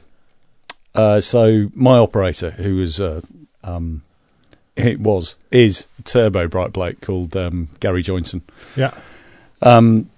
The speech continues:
Speaker 1: he, Royal Tank Regiment, we sent him on the languages course 'cause he, 'cause he was a bright, you know, he's a bright kid, uh, about to deploy, so what was this, Herrick thirteen. So, uh, pinged him off in order to go and do the long language course, which he went and did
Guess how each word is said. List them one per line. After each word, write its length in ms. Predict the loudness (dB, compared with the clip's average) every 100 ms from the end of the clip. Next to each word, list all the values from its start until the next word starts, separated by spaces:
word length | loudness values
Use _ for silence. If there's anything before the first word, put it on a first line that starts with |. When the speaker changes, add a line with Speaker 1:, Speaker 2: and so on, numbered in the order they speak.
| -20 -14
Speaker 1:
he, 180 | 0 0
Royal 260 | 4 6 6
Tank 180 | 6 2
Regiment, 260 | 0 0
we 60 | -2
sent 260 | 2 2
him 60 | 4
on 60 | 4
the 60 |
languages 400 | 4 2 2 -4
course 320 | -6 -10 -10 -18 _
'cause 380 | -2 -2 -4 -8 -20 -20 _ _ _
he, 220 | -10 -8 -8
'cause 160 | -8 -6
he 60 |
was 100 | -4
a 60 | -4
bright, 360 | -2 0 0 -6 _ _
you 100 | -10
know, 40 | -8
he's 100 | -6
a 40 |
bright 180 | -2 -2
kid, 360 | 0 0 0 -4 -18 _ _ _ _ -8
uh, 220 | -6 -4
about 340 | -4 -2 -2 -4
to 120 | -8
deploy, 640 | -8 -10 -6 -4 -2 -4
so 140 | -6
what 80 | -8
was 100 | -8
this, 260 | -6 -8 -8
Herrick 380 | -6 -6 -6 -10
thirteen. 480 | -8 -6 -4 -6 -6 _ _ _ _ _
So, 540 | -6 -4 -2 -2 -2 -6 _ _ _ _ _ _ _ _
uh, 200 | -4 -4 -4 -4
pinged 240 | 0 2
him 140 | 2 2
off 180 | 0 -2
in 80 | -4
order 100 | -4
to 60 |
go 80 | -6
and 60 | -4
do 60 | -4
the 80 | -2
long 180 | -2
language 360 | -2 -2 -4 -6
course, 220 | -10 -10
which 160 | -10 -6
he 60 |
went 220 | 0 0 0
and 120 | -4
did 320 | -4 -4 -8